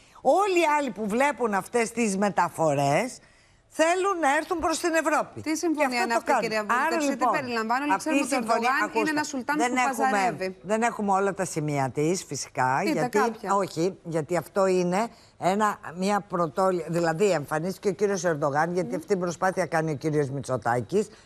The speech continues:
Speaker 1: να μειωθούν οι ροές, οι οποίες είναι αυξημένες. Και ξέρετε τι γίνεται; Φυλάμε τα σύνορα. Το λιμενικό είναι εκεί. Η αστυνομία είναι στα χερσαία σύνορα.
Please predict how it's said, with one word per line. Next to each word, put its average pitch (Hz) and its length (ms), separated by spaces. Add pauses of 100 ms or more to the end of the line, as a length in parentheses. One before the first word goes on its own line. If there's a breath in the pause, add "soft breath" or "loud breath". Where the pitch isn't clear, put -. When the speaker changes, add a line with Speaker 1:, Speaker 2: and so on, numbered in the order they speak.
(100)
Speaker 1:
να 170 300
μειωθούν 170 760
οι 240 140
ροές, 185 440
οι 170 100
οποίες 170 500 (100)
είναι 320 300
αυξημένες. 196 680 (520 loud breath)
Και 226 200 (120)
ξέρετε 240 360
τι 208 100
γίνεται; 208 400 (360 loud breath)
Φυλάμε 269 440
τα 175 120
σύνορα. 135 480
Το - 120
λιμενικό 202 540
είναι 277 220
εκεί. 127 360
Η 165 80
αστυνομία 202 520
είναι 302 140
στα 208 140
χερσαία 160 380
σύνορα. 123 440